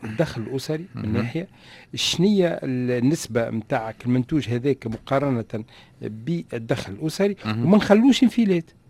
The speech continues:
Speaker 1: خاطر إذا كان أنا نبيع مثلا منتوج الماء بعشرة آلاف،
Speaker 2: مهم.
Speaker 1: اللي بجنبي ما نجمش يبيع بأربعة آلاف، يلزم يمشي معايا في الأسعار، ولا يزيد شوية، يزيد هو نزيد أنا، ونقعدوا ديما في تسابق.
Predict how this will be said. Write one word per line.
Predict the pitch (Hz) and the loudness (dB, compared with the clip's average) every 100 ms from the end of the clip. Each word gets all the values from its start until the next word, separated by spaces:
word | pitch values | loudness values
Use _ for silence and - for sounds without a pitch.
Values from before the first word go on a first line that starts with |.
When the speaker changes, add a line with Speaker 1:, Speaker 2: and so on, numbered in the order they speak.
| - - - | -20 -20 -2
Speaker 1:
خاطر | 208 208 180 | 2 4 4
إذا | 151 | 2
كان | - 254 | 4 4
أنا | 247 240 220 | 6 6 8
نبيع | 190 175 202 151 | 6 6 4 4
مثلا | 147 139 151 | 2 2 2
منتوج | 180 165 151 - 180 | 2 2 2 2 0
الماء | 139 165 196 | 2 4 4
بعشرة | 165 165 156 | 2 2 0
آلاف، | 131 107 | 0 -2
Speaker 2:
مهم. | 104 110 120 - - _ - - | -4 -4 -6 -8 -20 _ -16 2
Speaker 1:
اللي | 196 202 | 6 8
بجنبي | 147 262 247 208 | 10 10 10 8
ما | 190 | 8
نجمش | 226 262 | 8 6
يبيع | 220 233 | 4 6
بأربعة | 196 196 170 | 8 8 8
آلاف، | 175 143 - _ _ _ _ _ _ _ _ _ 175 | 4 2 -6 _ _ _ _ _ _ _ _ _ 0
يلزم | 180 180 196 | 4 6 6
يمشي | 202 202 220 - | 6 6 4 4
معايا | 208 202 202 131 | 4 6 6 6
في | - | 2
الأسعار، | 135 123 143 135 - - 196 | -2 -2 -2 -4 -8 0 6
ولا | 262 | 8
يزيد | 240 294 | 8 6
شوية، | - 254 214 - _ _ _ - | 6 6 6 4 _ _ _ 0
يزيد | 202 302 254 | 6 8 10
هو | 262 240 | 10 10
نزيد | 214 294 | 8 8
أنا، | 262 214 214 - - _ | 8 6 4 -10 -20 _
ونقعدوا | 175 233 262 202 185 | 4 6 6 4 4
ديما | 185 254 202 | 4 4 4
في | 220 | 2
تسابق. | 202 - 160 120 - | 0 2 2 0 -8